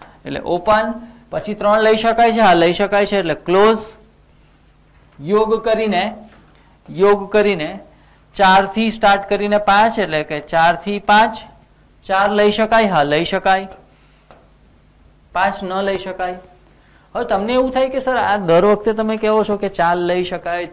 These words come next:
ના લઈ શકાય, ખબર કેવી રીતના પડે?" હવે જુઓ તો અંશ અને છેદ, એટલે ધારો કે આવી રીતના આપેલું હોય, એ ના છેદમાં બી. હવે આ ઝીરો ક્યારે આવી શકે? આ ઝીરો ક્યારે આવી શકે?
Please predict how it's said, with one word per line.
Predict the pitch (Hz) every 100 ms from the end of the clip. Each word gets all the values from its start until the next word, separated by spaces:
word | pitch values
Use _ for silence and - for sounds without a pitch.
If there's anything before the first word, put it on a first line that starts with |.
| -
ના | 160
લઈ | 160 156
શકાય, | 156 156 160
ખબર | - 175 202
કેવી | 208
રીતના | 170 151
પડે?" | 135 131 - - - - -
હવે | 214
જુઓ | 247
તો | 175 160 - - _
અંશ | 185 202 254 - - - -
અને | 185 202 214
છેદ, | 190 139 - - _ _ -
એટલે | 175
ધારો | 165 160 202
કે | 220
આવી | 208 220
રીતના | 220 233
આપેલું | 220 240 202
હોય, | 143 151 - - _ _ _ -
એ | 214 214 220
ના | 220 226 226 233
છેદમાં | - 185 180 175 196 196
બી. | 196 160 - _ _ -
હવે | 170
આ | 226 202 254
ઝીરો | 196 214 220 254
ક્યારે | 262 262
આવી | 190 147
શકે? | - 127 - _ _ _ _ _ _ _ _ _ _ _ _
આ | 139
ઝીરો | 151 208 247
ક્યારે | 247 240
આવી | 214 165
શકે? | 147 123